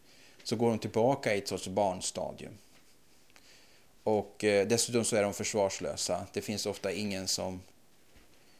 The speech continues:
som för den äldres talan, utan de har en sjuksköterska och sen har de vårdbiträden. Och vårdbiträdena, om de inte gör som sjuksköterskan säger, så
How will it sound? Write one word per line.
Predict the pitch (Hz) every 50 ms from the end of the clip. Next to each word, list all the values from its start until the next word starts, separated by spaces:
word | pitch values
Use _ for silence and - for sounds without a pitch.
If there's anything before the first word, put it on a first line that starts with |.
| - - - - - -
som | - - 107 101 95
för | 78 - - 113 101 104 113 113 101 92 - - - -
den | - 104 101
äldres | 85 98 95 92 90 85 - - -
talan, | - 104 95 90 80 65 58 - 98 101 98 -
utan | 104 98 - 104 101
de | 104 104 107
har | 104 101 107 104 104 104 101 101 101 - - - - - - - - - - - - - - - - - - - - - - - - -
en | - 113
sjuksköterska | 110 - 131 123 120 - 101 87 - - - - - 90 92 85
och | 107 107
sen | 120 113
har | 120 143 139
de | 123 110 101
vårdbiträden. | 120 131 131 113 98 98 104 - 113 127 131 131 127 - 85 95
Och | 107
vårdbiträdena, | 117 131 123 113 107 110 - - 131 127 123 127 123 117 110 - - - - - - - - - - - - - - -
om | 113 117 117
de | 117 127
inte | 127 120 117 117
gör | 107 104
som | 101 - 98 92
sjuksköterskan | - 104 101 95 - 95 92 - - - 92
säger, | - - - 104 110 104 90 92
så | - - - 92 92